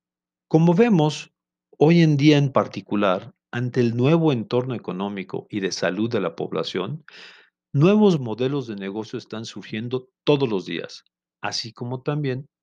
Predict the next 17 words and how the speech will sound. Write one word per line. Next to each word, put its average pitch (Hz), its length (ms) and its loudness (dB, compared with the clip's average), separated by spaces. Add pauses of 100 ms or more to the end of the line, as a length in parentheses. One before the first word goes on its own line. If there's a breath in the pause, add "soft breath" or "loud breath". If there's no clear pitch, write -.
todos 110 300 -2
los 104 180 -6
días 98 240 -6
están 92 300 -10
cerrando 90 480 -6
negocios 90 560 2
existentes. - 840 -8 (800 loud breath)
Es 127 160 4
por 135 280 6
eso 147 280 -4
que 139 100 -10
existen 127 720 -8
buenas 139 340 -4
prácticas 139 600 -8
de 98 100 -6
gobierno 98 480 -8
corporativo 131 800 -6